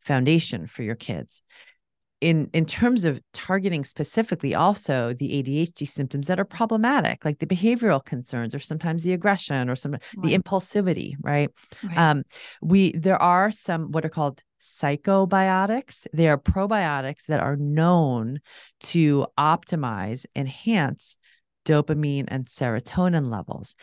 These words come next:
Speaker 1: Now, why is that? You know, we spoke about the gut-brain connection, but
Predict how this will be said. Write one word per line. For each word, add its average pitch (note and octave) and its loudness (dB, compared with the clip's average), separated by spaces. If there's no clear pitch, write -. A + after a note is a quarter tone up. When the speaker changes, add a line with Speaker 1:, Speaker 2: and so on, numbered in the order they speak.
Speaker 1:
Now, D#3+ 4
why D#3+ 4
is A3 0
that? A#2+ -2
You C#3 -6
know, C3+ -2
we C3 -2
spoke - 0
about D#3 2
the C#3 -4
gut-brain C#3 -2
connection, B2 -6
but C#3+ 2